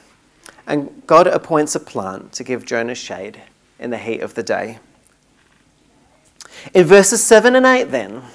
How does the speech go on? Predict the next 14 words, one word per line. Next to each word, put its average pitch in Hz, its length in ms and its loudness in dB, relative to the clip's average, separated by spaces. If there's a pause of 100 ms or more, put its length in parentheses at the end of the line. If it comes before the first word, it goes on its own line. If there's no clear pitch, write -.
(2250)
an 139 160 -4
unexpected 151 680 -2
twist - 300 -4
certainly 131 340 0
for 131 80 -8
Jonah. 175 420 0 (540)
God 170 180 6
appoints 185 420 2
a 175 60 0
worm 131 560 -2 (180)
to - 140 -8
kill 147 300 -2
the 127 100 -4
plant, 95 460 -14